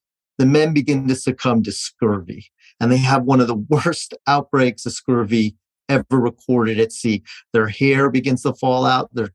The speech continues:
teeth fall out. And something which I did not know about till I worked on this book, I just had a vague idea of scurvy, which was, um, it can affect your senses. And many of the seamen describe the disease getting into the brain, and the men went raving mad.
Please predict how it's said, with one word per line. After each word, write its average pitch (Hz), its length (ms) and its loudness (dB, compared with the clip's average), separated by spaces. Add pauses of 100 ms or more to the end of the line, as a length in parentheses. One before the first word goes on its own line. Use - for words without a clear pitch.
(160)
teeth 147 460 -2
fall 135 260 2
out. 135 180 0 (280)
And - 80 -4
something 202 300 2
which 165 160 2
I 139 100 4
did 147 140 -2
not 143 180 0
know 151 120 2
about 151 340 -2
till 160 100 0
I 151 80 2
worked 147 240 -2
on 147 80 0
this 143 120 -4
book, 143 180 0
I 139 40 2
just 120 140 -2
had 127 100 2
a 117 60 0
vague 123 240 2
idea 127 220 0
of 127 60 -2
scurvy, 151 240 -2 (260)
which 151 240 0
was, 147 360 2 (360)
um, 156 340 -2
it 160 80 -2
can 165 100 0
affect 185 320 -4
your 151 120 0
senses. 151 600 -6
And 131 140 2
many 160 180 4
of 175 60 2
the 165 80 0
seamen 151 280 -2
describe 135 420 0
the 120 60 -8
disease 120 440 -2
getting 135 240 2
into 139 160 -2
the 127 80 2
brain, 123 400 2
and 117 100 -2
the 113 60 0
men 117 240 0
went 113 240 0
raving 120 720 0 (380)
mad. 104 360 0